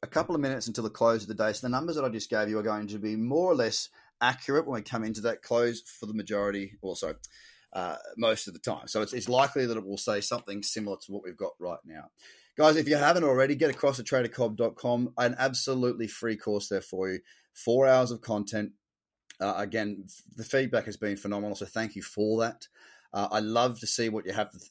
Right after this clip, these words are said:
to say about it. I wanna know what needs to be fixed. I wanna know what, how you can make, how I could make it better. I love to hear the feedback 'cause, uh, it's the best work I've done, and I'm very proud of it.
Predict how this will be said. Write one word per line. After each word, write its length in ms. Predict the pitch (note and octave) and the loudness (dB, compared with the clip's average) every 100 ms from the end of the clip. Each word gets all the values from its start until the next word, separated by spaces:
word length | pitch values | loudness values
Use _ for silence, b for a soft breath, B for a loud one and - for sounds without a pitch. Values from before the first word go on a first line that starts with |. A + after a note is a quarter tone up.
| - | -14
to 100 | G2 | -6
say 280 | - A2+ A#2+ | 0 4 4
about 300 | B2 B2 B2 | 4 4 4
it. 80 | A2 | 2
I 60 | G2+ | 0
wanna 240 | G#2+ A#2 | -2 -2
know 260 | G#2 G#2+ G#2+ | 0 0 0
what 160 | G2+ | 0
needs 240 | G2+ G2 - | -2 -4 -6
to 60 | |
be 80 | F#2+ | -10
fixed. 380 | - - C3 - | -4 -2 -2 -2
I 40 | |
wanna 200 | G#2+ G#2 | -2 -2
know 180 | G#2 G#2 | -2 -2
what, 160 | G#2+ G#2 | -2 -4
how 120 | A#2 | -2
you 180 | A#2 A#2 | -2 -2
can 120 | B2 | 0
make, 220 | B2+ B2 | 0 0
how 140 | B2+ B2 | 2 2
I 60 | |
could 140 | B2+ B2 | 2 0
make 180 | C3 C3 | -2 -2
it 140 | - | -2
better. 340 | C3+ B2 F2+ B B B B - | -2 -2 -6 B B B B -2
I 100 | A#2+ | 2
love 360 | C3+ D#3+ D3+ C3+ | 8 8 8 2
to 120 | C3+ | 0
hear 280 | C3 C#3+ C#3 | 4 4 4
the 80 | B2 | 2
feedback 540 | - C#3 C3 A#2+ G2+ - - | 2 2 6 4 4 0 -6
'cause, 240 | G#2+ G2+ | -6 -2
uh, 60 | G#2+ | -2
it's 220 | G#2 - | -2 -6
the 80 | G2+ | -2
best 220 | B2 - | -2 -2
work 180 | A2 - | -4 -4
I've 100 | D#2+ | -4
done, 260 | G2+ G2+ G2+ | -2 -2 -6
and 100 | G2 | -12
I'm 100 | F2+ | -6
very 200 | F#2 F2 | -6 -6
proud 260 | - D#2+ | -8 -8
of 80 | |
it. 80 | D#2 | -10